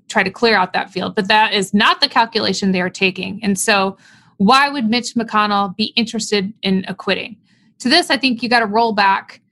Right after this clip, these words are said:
to the Georgia races and how McConnell tried to turn this in December. The g-, big thing that's been overlooked is how willing Republicans were to ride the big lie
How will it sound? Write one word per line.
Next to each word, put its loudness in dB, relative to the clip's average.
to 0
the 2
Georgia 0
races -4
and 4
how 2
McConnell -4
tried -2
to -6
turn -2
this -4
in 0
December. -8
The 0
g-, -14
big 2
thing -2
that's -4
been 0
overlooked -2
is -4
how 2
willing -4
Republicans 0
were 0
to -2
ride 2
the -6
big 0
lie 0